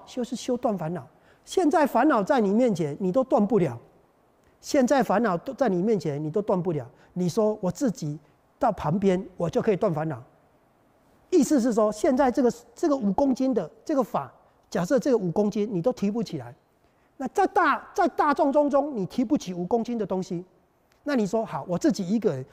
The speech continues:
没有人在的时候，我可以提起来，有可能吗？也不可能啊！啊，那个烦恼，举例说，烦恼是一棵树好了，这个树一根锯子给你锯，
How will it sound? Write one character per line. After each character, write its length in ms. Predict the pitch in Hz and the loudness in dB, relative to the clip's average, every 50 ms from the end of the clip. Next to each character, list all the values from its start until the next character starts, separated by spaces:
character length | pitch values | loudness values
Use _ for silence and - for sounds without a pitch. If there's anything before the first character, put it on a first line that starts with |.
| - _ _ | -20 _ _
没 160 | - 190 233 | 0 2 2
有 120 | 349 294 | 4 4
人 140 | 202 156 156 | 2 2 2
在 120 | 180 262 233 | 2 2 2
的 120 | 214 190 | 0 -2
时 100 | - - | -4 -2
候， 120 | 185 202 | -2 -2
我 140 | 180 160 156 | -2 -4 -6
可 120 | 135 - 190 | -4 -2 -4
以 40 | |
提 200 | 185 - - 175 | -2 -2 -4 -6
起 100 | 170 - | -6 -6
来， 180 | 143 120 117 120 _ _ _ _ _ _ _ | -10 -12 -12 -18 _ _ _ _ _ _ _
有 120 | - 339 370 | 0 0 0
可 220 | - - 240 262 | 2 2 2 4
能 160 | 247 247 277 | 4 4 4
吗？ 240 | 330 277 285 294 - - - - - _ - | 4 2 2 0 -4 -12 -20 -20 -20 _ -6
也 100 | - 302 | -4 -4
不 140 | 294 - 415 392 | 0 0 0 -2
可 220 | - - 277 285 | 0 2 2 2
能 160 | 269 254 254 | 2 0 -2
啊！ 220 | 269 277 302 320 302 - - - _ _ _ | -2 -2 -2 -4 -6 -12 -20 -20 _ _ _
啊， 180 | - 151 143 147 | -14 -12 -8 -2
那 100 | 240 330 | -2 0
个 100 | - 349 | 0 0
烦 200 | 302 - 226 240 | 0 0 0 0
恼， 220 | 302 254 185 180 185 - - | 2 2 0 -2 -4 -8 -14
举 120 | - - 165 | -12 -8 -8
例 60 | 165 | -6
说， 240 | 170 202 185 185 202 214 | -4 -4 -6 -6 -8 -6
烦 160 | - 190 233 | -4 -4 -2
恼 160 | 262 208 180 | -2 -4 -6
是 160 | 170 - 254 | -8 -10 -10
一 80 | 226 220 | -12 -10
棵 160 | 185 - 208 | -6 -6 -6
树 180 | 196 - - 196 | -6 -6 -8 -8
好 140 | 139 127 127 | -8 -10 -12
了， 80 | 117 120 _ _ _ _ _ _ _ _ _ _ _ | -16 -20 _ _ _ _ _ _ _ _ _ _ _
这 120 | - 392 | -4 0
个 120 | 311 349 294 | 2 2 0
树 320 | - - - 330 247 - - _ | 2 2 2 2 2 0 -6 _
一 120 | - 339 | -2 0
根 160 | 311 311 294 - | 0 0 -2 0
锯 160 | - 302 220 | 0 0 0
子 100 | 208 247 | 0 0
给 140 | 196 226 262 | 0 0 0
你 100 | 240 190 | 0 -2
锯， 200 | 165 - 269 226 | -2 -2 -4 -4